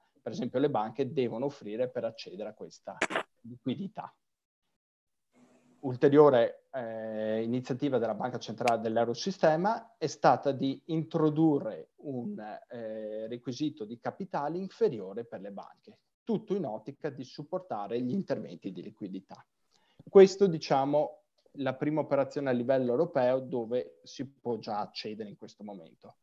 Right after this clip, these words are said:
A livello nazionale, eh, forse la più importante per la liquidità è il decreto liquidità approvato ad aprile, con tre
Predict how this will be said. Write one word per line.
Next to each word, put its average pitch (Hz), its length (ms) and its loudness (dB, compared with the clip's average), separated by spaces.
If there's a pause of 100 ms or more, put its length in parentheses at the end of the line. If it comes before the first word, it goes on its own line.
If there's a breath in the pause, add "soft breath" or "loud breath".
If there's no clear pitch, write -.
(320)
A - 80 -4
livello 143 400 0
nazionale, 190 920 0
eh, 120 260 -10
forse 131 340 -6
la - 100 -2
più 131 120 -6
importante 120 460 -4
per 117 100 -12
la 110 160 -8 (220)
liquidità 120 640 -8
è 104 40 -8
il 98 60 -12
decreto 113 460 -8
liquidità 113 800 -8
approvato 107 920 -10
ad 160 200 -12
aprile, 202 600 -2 (580 soft breath)
con 123 320 -4
tre 135 480 4